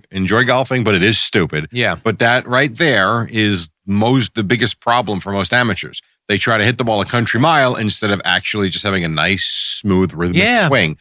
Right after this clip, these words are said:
Speaker 2: nice,
Speaker 1: And when
Speaker 2: smooth
Speaker 1: you
Speaker 2: swing.
Speaker 1: did that, you started making nice, clean contact, and you were hitting the ball dead straight.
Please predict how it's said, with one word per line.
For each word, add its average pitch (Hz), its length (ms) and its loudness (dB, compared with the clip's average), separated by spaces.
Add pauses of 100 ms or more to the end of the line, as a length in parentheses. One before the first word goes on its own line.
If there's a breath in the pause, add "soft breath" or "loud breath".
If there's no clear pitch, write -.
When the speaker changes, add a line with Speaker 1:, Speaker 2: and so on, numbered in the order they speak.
Speaker 2:
nice, 170 160 -2
Speaker 1:
And 107 120 2
when 123 100 4
Speaker 2:
smooth 123 100 2
Speaker 1:
you 120 80 4
Speaker 2:
swing. 104 120 0
Speaker 1:
did 196 220 2
that, 90 260 0
you 101 140 -8
started 92 320 -6
making 90 320 -6
nice, 82 200 -6
clean 87 380 -6
contact, 147 600 -4
and 95 80 -2
you 87 80 -2
were 90 80 -4
hitting - 140 -10
the 101 60 -8
ball 95 240 -2
dead 113 400 -4
straight. 160 360 -6